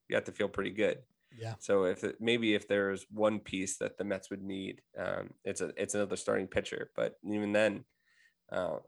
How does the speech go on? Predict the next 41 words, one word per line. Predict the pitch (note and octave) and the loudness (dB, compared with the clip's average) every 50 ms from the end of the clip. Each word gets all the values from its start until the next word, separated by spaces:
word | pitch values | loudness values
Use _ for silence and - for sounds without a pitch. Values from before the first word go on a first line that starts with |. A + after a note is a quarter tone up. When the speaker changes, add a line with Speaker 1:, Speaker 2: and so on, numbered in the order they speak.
| - - - - - | -14 -20 -10 -4 -2
Speaker 1:
there's | G#2 G2+ - | -2 0 0
no | A2+ A2 G#2+ G#2 G#2 G2+ G2+ F#2+ F2+ E2 - - _ | 2 6 8 8 8 8 8 6 2 0 -4 -6 _
alarming | - G#2 G#2 G#2+ G#2+ G2+ G2+ G2+ G2+ G2 F#2 F2+ F2 | 2 2 2 4 6 6 6 6 6 2 0 -4 -4
needs | F2 F2+ F2+ F2+ F2+ - - - - - | -4 -4 -4 -4 -6 -6 -8 -8 -6 -2
up | - F#2+ F#2+ - | 2 2 2 2
and | - G2 G2 | 0 -2 0
down | G2 G2 F#2+ F#2+ | 0 0 0 0
this | F#2 F#2 - | -2 -2 2
roster | F#2+ G2 G2+ - - - G#2+ G2+ | 4 4 4 4 0 -2 -2 -2
aside | G2 - - F#2+ F#2+ - - | 0 2 2 2 2 2 0
from | - F#2+ G2+ G2 G2 G2+ | -2 -2 -2 -2 -4 -8
just | - - - - - | -12 -12 -12 -8 -4
guys, | - - E2+ D#2+ F2 F2+ E2 - - - - _ _ _ _ - | -2 0 2 2 2 2 0 -2 -6 -8 -10 _ _ _ _ -2
you | A2 G2+ | 0 0
know, | F2 E2+ - - | 0 -2 -4 -2
getting | - A2 G2+ F2 - | -2 -2 -2 -2 -4
healthy. | - G#2 - F#2 - F#2 - A2 A#2+ - _ _ _ _ _ - | -6 -6 -6 -6 -8 -12 -12 -14 -14 -18 _ _ _ _ _ -12
Speaker 2:
Right. | C#3 A#2 A2+ G#2+ G#2 - _ _ _ - | -8 -6 -4 -4 -6 -8 _ _ _ 0
And | D#3 D#3 D3 D3 C#3+ C3+ | 2 4 4 2 2 4
the | C#3 | 6
last | C#3 D3 D3 D3 C#3+ - | 6 8 8 6 4 2
thing | D3+ C3+ | 2 2
I'll | B2+ B2 - B2 | 2 2 2 2
add, | A#2+ A#2+ A#2+ A#2 A2+ | 4 4 4 4 2
and | A2+ A2+ | 2 0
then | A#2 A#2 | 0 0
we'll | A#2 A2+ | 0 0
wrap | A#2 A#2+ A2+ A2 - A2+ | 0 0 0 0 2 2
up, | A2+ G#2+ G2+ - - _ _ _ _ _ _ _ _ _ - | 2 2 0 -2 -6 _ _ _ _ _ _ _ _ _ -2
i-, | A#2+ | -2
in | B2 G#2+ A#2+ A#2 | 0 0 0 0
regards | A#2+ A#2+ C3 B2 B2+ B2 - | 2 4 4 4 4 4 2
to | - B2 | 0 0
the | A#2 | 0
Mets | A2+ A#2 A2+ A2 - - - | 2 2 2 2 2 0 0
and | B2 A#2+ A#2+ | 0 0 2
the | A#2 | 2
Yankees | A#2 A2+ A2 G#2 - A2 G#2+ G#2 | 0 0 -2 -2 -4 -6 -8 -6
kind | - - B2 A#2 | -4 -2 -2 0
of | A2+ G#2+ G#2 | -2 -2 -4
being | A#2 A#2 A#2 A2+ A2 G#2+ G#2+ G2+ | -6 -4 -4 -4 -4 -4 -4 -6